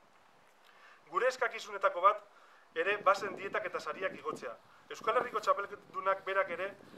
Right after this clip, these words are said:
dirua galtzen du txapelketa hori prestatzen, eta gainontzekoek zer esanik ez. Txapelketa prestatzeko egur bidai batek berak bakarrik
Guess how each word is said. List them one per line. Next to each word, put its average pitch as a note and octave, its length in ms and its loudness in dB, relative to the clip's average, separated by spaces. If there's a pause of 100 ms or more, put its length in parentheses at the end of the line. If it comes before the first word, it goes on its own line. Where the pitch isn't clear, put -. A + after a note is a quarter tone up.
(420)
dirua F#3 300 8
galtzen G3+ 280 2
du G#3 60 -12
txapelketa F#3 440 0
hori F3+ 120 2
prestatzen, D3 460 -8 (200)
eta F3+ 260 0
gainontzekoek G3+ 640 -2
zer F#3+ 200 0
esanik E3+ 400 -6
ez. A#2+ 60 -12 (600)
Txapelketa A3+ 460 0
prestatzeko G#3+ 540 -2 (140)
egur G3+ 200 -8
bidai G3+ 200 -4
batek F#3 300 2
berak F#3+ 240 4
bakarrik F#3 380 0